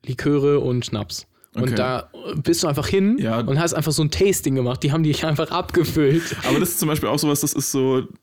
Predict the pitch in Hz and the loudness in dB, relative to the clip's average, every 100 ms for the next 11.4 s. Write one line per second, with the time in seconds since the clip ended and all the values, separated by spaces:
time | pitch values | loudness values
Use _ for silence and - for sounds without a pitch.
0 | _ 78 135 - 135 147 139 - 104 - | _ -8 -6 -2 -2 2 0 0 -4 -2
1 | 143 151 151 113 95 - 101 - 104 131 | 0 0 -2 -4 -4 -2 -4 -2 -2 0
2 | 127 120 127 - 143 123 113 113 110 117 | 2 2 0 0 0 0 0 0 -2 0
3 | 117 127 127 113 131 127 - 147 139 107 | 0 0 0 0 2 0 0 0 0 -2
4 | 110 104 107 - 104 143 - 110 101 104 | -2 -2 -2 -2 -2 -2 0 0 0 -2
5 | 143 156 143 143 147 131 156 175 165 - | 0 0 2 2 2 2 2 2 0 -2
6 | - 180 175 143 143 147 147 156 - 165 | 0 2 2 2 2 2 2 2 0 0
7 | 160 156 - - 175 143 127 120 123 117 | 0 -2 -4 0 2 4 2 0 0 0
8 | 117 127 - 113 110 107 131 139 - - | 0 -2 -2 0 2 0 -2 -8 -12 -10
9 | - 151 135 156 151 196 - 165 165 156 | -2 0 2 2 2 0 0 0 2 2
10 | - 143 139 135 135 143 - 170 135 98 | 0 -2 0 0 -2 -4 -6 -2 -2 0
11 | 101 98 - | -2 -2 -6